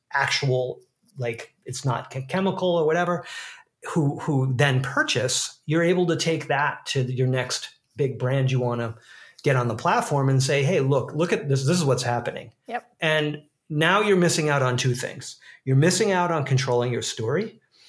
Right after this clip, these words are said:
Speaker 1: and you're missing out on getting feedback. Like, you are living in a vacuum at this point.
Speaker 2: So well said, Rob.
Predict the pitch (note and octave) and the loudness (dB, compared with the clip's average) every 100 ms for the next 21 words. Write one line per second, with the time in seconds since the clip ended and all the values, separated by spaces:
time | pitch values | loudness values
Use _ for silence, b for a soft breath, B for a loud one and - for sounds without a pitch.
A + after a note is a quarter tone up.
0 | b b _ - G#3 F3+ D3+ C#3+ - C#3+ | b b _ -2 2 2 0 -6 -4 0
1 | D3+ D3+ C#3+ C#3 C3+ B2+ B2 A2+ A2+ - | 2 2 0 0 0 0 0 0 -2 -6
2 | A2+ - - - - - _ _ - _ | -10 -12 -16 -18 -20 -20 _ _ -20 _
3 | C#3 C3 D3+ F3+ D#3+ D3 D3+ D3+ C#3+ B2 | -2 2 2 4 4 4 2 4 2 2
4 | A#2 A#2+ B2+ A2+ G2 - - - - - | 2 0 -2 -6 -6 -12 -14 -16 -20 -20
5 | _ b - - D4 C#4 C#4 C#4 A3 G#3 | _ b -16 -4 -2 2 0 0 0 0
6 | A3+ A#3 A3+ - G#3 G#3 G3 F#3+ G3 G3 | 2 0 -4 -8 -2 0 0 -4 -4 0
7 | G3+ G#3 G#3 | 0 0 -2